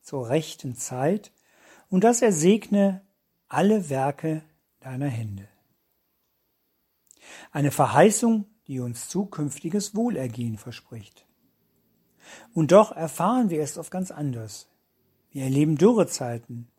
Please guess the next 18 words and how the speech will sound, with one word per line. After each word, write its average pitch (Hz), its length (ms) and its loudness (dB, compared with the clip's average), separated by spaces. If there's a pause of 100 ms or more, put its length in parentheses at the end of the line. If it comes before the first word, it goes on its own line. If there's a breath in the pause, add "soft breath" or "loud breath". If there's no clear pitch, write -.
(420)
wo 143 160 -2
wir 160 120 6
meinen, 147 400 4
wenig 180 580 4 (640)
oder 123 180 -12
gar 151 260 4
nichts 139 300 0
von 127 180 -10
diesem 127 280 -6
guten 127 280 -10
Schatz 123 380 -10
abzubekommen. 120 920 -12 (1400 loud breath)
Hier 147 120 -4
steht 247 240 4
aber 196 260 6
auch, 190 240 6 (640 soft breath)
dass 165 240 -4
Gott - 360 0